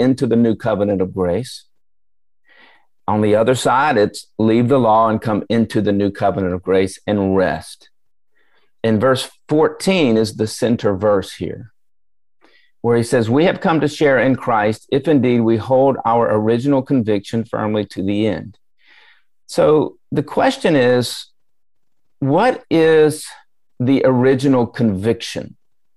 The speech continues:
W-, what's this original conviction that they had that they were in danger of letting go of? And the original conviction, w-,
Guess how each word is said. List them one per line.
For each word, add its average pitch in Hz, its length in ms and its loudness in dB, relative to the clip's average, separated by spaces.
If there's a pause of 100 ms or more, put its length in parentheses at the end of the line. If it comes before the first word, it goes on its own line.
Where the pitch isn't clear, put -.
(500)
W-, 120 200 -6
what's - 380 -2
this 240 260 -2
original 156 640 2
conviction 110 1040 -2 (960)
that 123 380 -2
they 120 180 2
had 110 920 -2 (1000)
that 131 300 -2
they 147 180 4
were 131 420 2 (920)
in 135 240 4
danger 120 1000 2 (440)
of 123 160 0
letting 131 340 2
go 107 280 2
of? - 220 -10 (1080)
And 151 140 2
the 165 80 4
original 226 680 2 (300)
conviction, 143 760 2
w-, - 380 -6